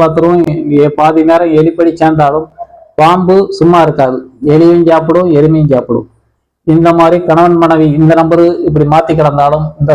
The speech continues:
சூழ்நிலையை கொண்டு வரும். இப்ப இந்த நம்பருக்கு எலி வருது, இங்க பூனை வருது. இதே இது இங்க கிடந்தா எலிக்கு எலி பாதி சேருவாரு, பூனைக்கு பாதி, பாம்புக்கு மேட்சிங் இல்லாம இருக்கும். அதே மாதிரிதான் இங்க பாம்பு, இங்க பாம்பு, இங்க எலி, இங்க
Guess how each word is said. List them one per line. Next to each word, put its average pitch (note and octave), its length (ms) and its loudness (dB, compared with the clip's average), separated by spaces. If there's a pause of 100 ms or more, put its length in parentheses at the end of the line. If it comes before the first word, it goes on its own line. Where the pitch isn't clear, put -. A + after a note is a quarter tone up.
சூழ்நிலையை D3+ 360 0
கொண்டு C3 240 -2
வரும். A#2+ 220 -2 (340)
இப்ப E3 380 0
இந்த F3 160 0
நம்பருக்கு F#3+ 440 0 (220)
எலி F3+ 180 2
வருது, D#3 320 0 (460)
இங்க D#3+ 280 2 (120)
பூனை F#3 260 0
வருது. C3 240 -2 (520)
இதே D#3+ 240 2
இது F3 160 0
இங்க F3 140 0
கிடந்தா E3+ 320 2 (200)
எலிக்கு F3 260 0
எலி F3 180 2
பாதி D#3+ 240 0
சேருவாரு, D#3+ 400 2 (540)
பூனைக்கு F#3 460 0 (240)
பாதி, D#3+ 260 2 (140)
பாம்புக்கு D#3+ 420 0 (440)
மேட்சிங் D#3 380 0
இல்லாம D#3+ 280 0
இருக்கும். - 260 -4 (160)
அதே F3+ 180 2 (140)
மாதிரிதான் E3+ 420 2 (260)
இங்க F3+ 200 2 (140)
பாம்பு, F#3 340 2 (380)
இங்க D#3+ 160 2 (120)
பாம்பு, C#3 280 -2 (540)
இங்க E3+ 140 2 (180)
எலி, F#3 180 4 (340)
இங்க D#3 120 2